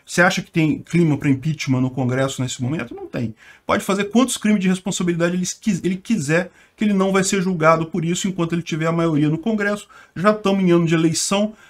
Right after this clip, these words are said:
já tem a, o orçamento aprovado por ano que vem, a, a, a mente de tudo quanto é deputado e senador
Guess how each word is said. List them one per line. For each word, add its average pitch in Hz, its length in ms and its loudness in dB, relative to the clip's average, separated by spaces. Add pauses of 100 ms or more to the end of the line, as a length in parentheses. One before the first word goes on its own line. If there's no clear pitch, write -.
(120)
já 175 160 4
tem 185 300 2
a, 165 100 2
o 151 100 0
orçamento 160 520 0
aprovado 147 500 0
por 147 160 -2
ano 147 140 2
que 139 160 -2
vem, 170 260 0
a, 175 140 -2 (100)
a, 143 440 2
a 135 40 4
mente 180 480 2
de 160 80 -4
tudo 190 220 -2
quanto 185 200 -2
é 175 40 0
deputado 160 520 0
e 147 40 -2
senador 131 580 -2